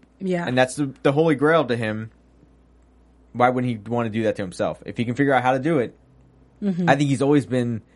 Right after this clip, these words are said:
Speaker 2: jealous of Roger.
Speaker 1: Right.
Speaker 2: Like, if Roger's a paranormal,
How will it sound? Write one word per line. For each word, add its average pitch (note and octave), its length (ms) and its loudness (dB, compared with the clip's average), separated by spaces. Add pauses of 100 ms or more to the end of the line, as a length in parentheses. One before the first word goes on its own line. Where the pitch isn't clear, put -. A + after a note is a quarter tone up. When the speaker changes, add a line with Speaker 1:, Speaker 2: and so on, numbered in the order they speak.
(500)
Speaker 2:
jealous B2+ 400 2
of G#2+ 140 -4
Roger. F#2+ 520 -2 (140)
Speaker 1:
Right. F3 240 -6
Speaker 2:
Like, C#3+ 140 4 (520)
if C#3 160 0
Roger's F3 540 2 (320)
a C#3 80 4
paranormal, B2 720 0